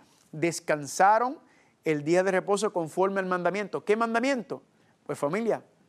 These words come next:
el cuarto mandamiento que dice, "Acuérdate del día de reposo para santificarlo". Y noten que estas mujeres, especialmente María, la mamá de Jesús, sabía ella que era,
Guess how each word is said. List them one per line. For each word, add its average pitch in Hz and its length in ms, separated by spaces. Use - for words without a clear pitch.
el 143 140
cuarto 170 320
mandamiento 170 500
que 190 80
dice, 196 380
"Acuérdate 151 840
del 143 220
día 165 180
de 165 100
reposo 156 380
para 170 360
santificarlo". 165 1120
Y 165 80
noten 196 340
que 202 80
estas 202 200
mujeres, 180 440
especialmente 175 560
María, 165 320
la 170 80
mamá 160 220
de 170 60
Jesús, 202 420
sabía 294 840
ella 156 300
que 160 320
era, 151 220